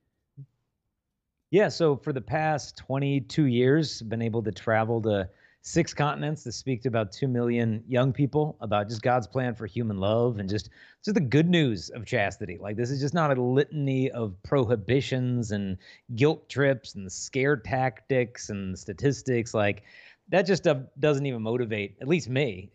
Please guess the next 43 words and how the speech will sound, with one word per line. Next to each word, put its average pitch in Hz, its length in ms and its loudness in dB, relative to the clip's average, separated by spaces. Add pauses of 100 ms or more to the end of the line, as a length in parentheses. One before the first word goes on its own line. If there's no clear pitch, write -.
uh, 117 300 -18
to 120 80 -10
pursue 123 520 0
anything 107 540 -4
good. 101 300 2
I 95 60 -8
mean, 107 260 -4
you 113 80 -4
think 123 200 0
of 117 80 2
any 117 120 4
virtues 110 480 2
you 101 120 0
have, 104 420 2 (360)
you 139 140 0
don't 185 120 4
have 123 140 0 (140)
any 143 200 0
of 120 80 0
them 110 160 -2
because 107 260 -6
you're 107 140 -4
afraid 123 640 0
of 107 100 -6
what's 113 120 -4
gonna 104 160 -6
happen 113 260 -4
if 90 80 -10
you 107 80 -6
don't 107 320 -4
pursue 104 360 -8
that. 85 320 -8
You 120 100 -14
know, 101 200 -8 (420)
eh, - 220 -8 (120)
we 170 140 4
need 160 240 8
a, 139 180 4
a 143 40 0
more 147 300 4
attractive 127 760 -2
presentation 110 880 -4 (160)
of, 101 320 -2